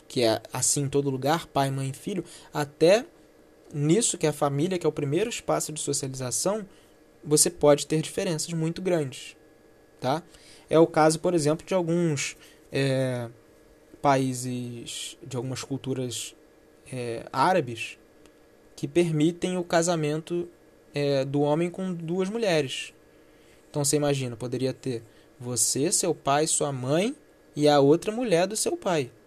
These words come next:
Podia estar em casa. Veja bem, você provavelmente, se você fosse homem, você ia crescer querendo ter outra esposa. Ou se você fosse mulher, você ia achar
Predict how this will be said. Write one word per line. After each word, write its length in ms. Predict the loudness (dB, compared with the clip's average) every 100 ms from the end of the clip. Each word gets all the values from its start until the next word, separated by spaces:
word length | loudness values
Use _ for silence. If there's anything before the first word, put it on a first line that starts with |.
| _ _ _ _ _ _ _ _ _ _ _ -20 _ -20 -20 -8
Podia 200 | -6 -6
estar 120 | -6
em 120 | -6
casa. 340 | 0 2 2 2
Veja 220 | 0 2
bem, 180 | 2 0
você 400 | -2 2 4 4 0 -20 -20 -20 -20 -20 -20 _ _ -6 6
provavelmente, 800 | 8 8 6 4 4 2 0 -4
se 100 | -4
você 260 | -4 -4
fosse 460 | -4 -4 -2 -2 -2
homem, 320 | 0 0 0
você 340 | -2 0 2 0
ia 60 |
crescer 540 | 0 0 2 2 2 0
querendo 320 | 0 -2 -2
ter 140 | 0
outra 200 | 0 0
esposa. 540 | -6 0 4 4 2 -10 -18 -20 -20 -20 -20 -8
Ou 160 | 0 2
se 140 | 2
você 240 | 2 2 2
fosse 300 | 0 0 0
mulher, 340 | 4 4 4
você 280 | 2 -2 0
ia 60 |
achar 400 | 0 4 4 4